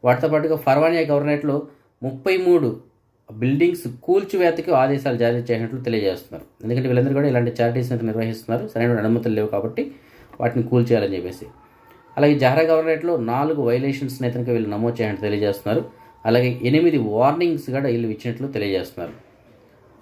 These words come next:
ఎందుకంటే వీళ్ళు ప్రైవేట్ బిల్డింగ్స్ని ఉపయోగించి చారిటీస్ అయితే కనుక అక్కడ నడపడం జరుగుతుంది, వాటికి సరైనటువంటి అనుమతులు లేవు. అలాగే హవాలీ గవర్నరేట్లో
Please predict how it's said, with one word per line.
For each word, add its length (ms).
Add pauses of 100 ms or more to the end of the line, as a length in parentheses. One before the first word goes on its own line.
(720)
ఎందుకంటే 360
వీళ్ళు 220
ప్రైవేట్ 460
బిల్డింగ్స్ని 400
ఉపయోగించి 580
చారిటీస్ 380
అయితే 180
కనుక 140
అక్కడ 500
నడపడం 340
జరుగుతుంది, 340
వాటికి 240
సరైనటువంటి 400
అనుమతులు 380
లేవు. 180 (180)
అలాగే 240
హవాలీ 360
గవర్నరేట్లో 560